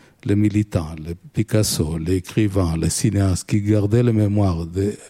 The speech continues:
l'Espagne républicaine, euh, avec des expériences, expérimentations sociales entre anarchistes qui étaient écrasés à la fois par Hitler et aussi par les Unions soviétiques. Et cette, cette sorte de coalition. Alors,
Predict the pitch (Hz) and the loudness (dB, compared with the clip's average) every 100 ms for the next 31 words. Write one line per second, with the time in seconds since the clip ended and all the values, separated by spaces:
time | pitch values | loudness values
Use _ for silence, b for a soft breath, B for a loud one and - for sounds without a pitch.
0 | b b - 104 104 - - 117 104 90 | b b -2 2 2 0 0 2 2 0
1 | 92 156 110 110 131 107 107 - 87 78 | -4 -2 -2 0 0 0 0 0 -2 -4
2 | - _ B B B B B B - 113 | -12 _ B B B B B B -6 -2
3 | 95 95 98 104 107 110 107 - 120 107 | 0 2 2 2 2 2 0 0 2 4
4 | 110 107 107 - 123 - - 107 107 107 | 4 4 2 0 -4 -2 0 2 2 2
5 | 107 - 117 101 - 107 - 98 95 95 | 0 2 0 2 2 0 2 2 2 0
6 | 98 95 92 92 B B B 113 101 95 | -2 -2 -2 -4 B B B 0 2 2
7 | - 107 - 101 98 117 107 - 107 113 | 2 0 2 0 2 2 2 0 2 2
8 | 117 104 101 117 107 110 90 135 165 175 | 4 2 2 2 2 0 2 2 2 4
9 | 175 120 107 135 - 113 101 101 101 107 | 4 4 2 0 0 2 2 4 4 4
10 | 107 113 101 113 113 110 - 113 - - | 4 2 2 2 2 0 0 -2 -4 -20
11 | B B B B B - 87 113 92 - | B B B B B -4 0 0 -2 -2
12 | 117 104 120 107 104 - 101 95 - 98 | -2 0 0 2 0 2 0 0 0 0
13 | 90 98 101 101 | 0 0 0 -2